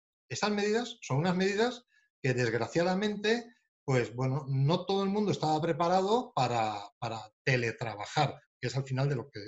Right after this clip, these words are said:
de lo que se trata, trabajar desde, desde su casa. ¿Qué ocurre con esto?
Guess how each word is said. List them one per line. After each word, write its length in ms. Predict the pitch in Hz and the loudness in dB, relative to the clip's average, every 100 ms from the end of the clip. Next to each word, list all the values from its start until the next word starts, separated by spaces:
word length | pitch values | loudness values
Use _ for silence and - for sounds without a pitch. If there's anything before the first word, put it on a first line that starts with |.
| 110 | -8
de 120 | 113 | -8
lo 80 | 101 | -6
que 100 | 101 | -10
se 120 | 98 | -12
trata, 300 | - 95 - _ _ | -14 -16 -18 _ _
trabajar 380 | - 110 104 127 | -6 -4 -2 0
desde, 500 | 131 101 107 101 98 _ _ _ | 0 -2 -2 -6 -8 _ _ _
desde 260 | 120 110 | -2 0
su 140 | 101 95 | -2 -10
casa. 260 | 98 - - - - - _ _ | -14 -14 -18 -20 -20 -20 _ _
¿Qué 80 | 165 | 2
ocurre 340 | 170 180 180 | 2 4 4
con 140 | 156 113 | 4 0
esto? 400 | 90 - - | -4 -10 -18